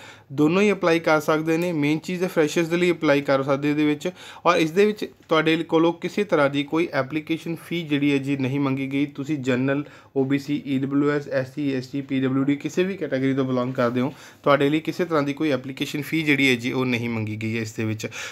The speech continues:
ਹੁਣ ਗੱਲ ਕਰ ਲੈਂਦੇ ਹਾਂ ਪੋਸਟਾਂ ਦੀ ਔਰ ਇਸ ਦੇ ਵਿੱਚ ਜਿਹੜੀ ਹੈ ਏਜ ਲਿਮਿਟ ਕਿੰਨੀ ਮੰਗੀ ਗਈ ਹੈ। ਸਭ ਤੋਂ ਪਹਿਲਾਂ ਆਫਿਸ ਅਸਿਸਟੈਂਟ ਦੀ ਪੋਸਟ ਹੈ ਜੀ, ਜਿਸ 'ਚ ਮੇਲ ਅਤੇ ਫੀਮੇਲ ਦੋਨੋਂ ਹੀ ਅਪਲਾਈ ਕਰ ਸਕਦੇ ਨੇ।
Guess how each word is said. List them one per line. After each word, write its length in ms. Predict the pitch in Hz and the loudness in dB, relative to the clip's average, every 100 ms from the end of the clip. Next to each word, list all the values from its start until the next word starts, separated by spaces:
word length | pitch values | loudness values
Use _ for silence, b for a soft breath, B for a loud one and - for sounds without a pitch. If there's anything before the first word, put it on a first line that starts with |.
| - | 0
ਹੁਣ 120 | 160 | 2
ਗੱਲ 180 | 180 185 | 6 4
ਕਰ 160 | 180 175 | 4 2
ਲੈਂਦੇ 180 | 175 185 | 2 0
ਹਾਂ 60 | |
ਪੋਸਟਾਂ 460 | 185 139 135 135 156 | -2 -2 -2 0 0
ਦੀ 180 | 165 165 | 0 0
ਔਰ 180 | 151 | 2
ਇਸ 120 | 151 143 | 2 2
ਦੇ 120 | 170 | 2
ਵਿੱਚ 180 | 165 165 | 2 0
ਜਿਹੜੀ 280 | 147 143 | 0 2
ਹੈ 40 | 151 | 2
ਏਜ 220 | 143 135 | 0 0
ਲਿਮਿਟ 220 | 135 147 156 | -2 -2 -2
ਕਿੰਨੀ 240 | 135 131 | -2 0
ਮੰਗੀ 320 | 123 120 123 | 0 0 0
ਗਈ 200 | 117 110 | 0 -2
ਹੈ। 140 | 107 110 B - | -4 -8 B -6
ਸਭ 100 | 156 | -4
ਤੋਂ 140 | 156 190 | 0 2
ਪਹਿਲਾਂ 240 | 185 190 156 | 4 2 0
ਆਫਿਸ 300 | 147 185 170 | 0 -2 -8
ਅਸਿਸਟੈਂਟ 400 | 175 - 175 175 | -10 -6 -4 -4
ਦੀ 100 | 180 | -6
ਪੋਸਟ 360 | 170 165 156 | -2 -2 0
ਹੈ 60 | 170 | 0
ਜੀ, 100 | 165 | 0
ਜਿਸ 140 | 160 | -4
'ਚ 80 | 156 | -4
ਮੇਲ 340 | 156 147 160 160 | 0 2 2 -2
ਅਤੇ 160 | 165 | -4
ਫੀਮੇਲ 320 | 156 147 151 | -2 0 0
ਦੋਨੋਂ 200 | 139 131 | 2 2
ਹੀ 60 | 156 | 2
ਅਪਲਾਈ 260 | 165 151 143 | 2 2 2
ਕਰ 160 | 147 | 0
ਸਕਦੇ 340 | 135 139 143 | 0 -2 -2
ਨੇ। 120 | 143 | -2